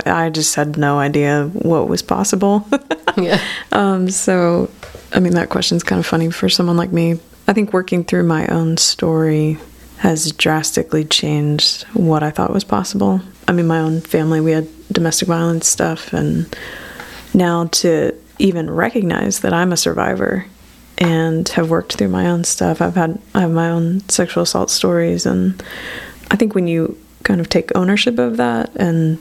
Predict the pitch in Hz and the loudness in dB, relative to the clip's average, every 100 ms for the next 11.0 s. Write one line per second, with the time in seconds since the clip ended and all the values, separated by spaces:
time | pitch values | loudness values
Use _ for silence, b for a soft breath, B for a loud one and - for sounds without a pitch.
0 | - - 175 170 165 160 151 - - - | -2 2 4 4 2 0 0 -4 -12 -2
1 | 208 196 214 170 170 190 180 - 202 180 | 0 2 0 -2 -2 -2 -2 -2 2 2
2 | 175 170 165 156 165 - 175 160 156 160 | 2 0 0 0 -2 -2 -2 0 2 2
3 | - 170 170 185 - 180 233 - - - | 2 0 0 -2 -2 -2 -4 -12 -20 -20
4 | - - 180 170 - - 160 160 175 175 | -4 0 2 2 0 0 0 0 0 -4
5 | - - 175 165 160 156 156 - - - | -10 -6 -2 0 0 0 -2 -6 -20 -12
6 | - 220 196 185 170 - 165 156 165 185 | 0 2 2 0 -2 -2 0 0 2 0
7 | 202 202 - 180 185 185 - 175 175 180 | 0 0 0 -2 -2 -4 -2 -2 -2 -6
8 | B B B B - - 190 - 170 165 | B B B B -14 -2 0 2 0 0
9 | 190 - 180 170 - - 165 160 160 165 | -2 -2 0 0 0 0 0 0 0 0
10 | 165 - 185 185 185 175 - 190 185 | 0 0 0 0 0 -2 -2 -2 -2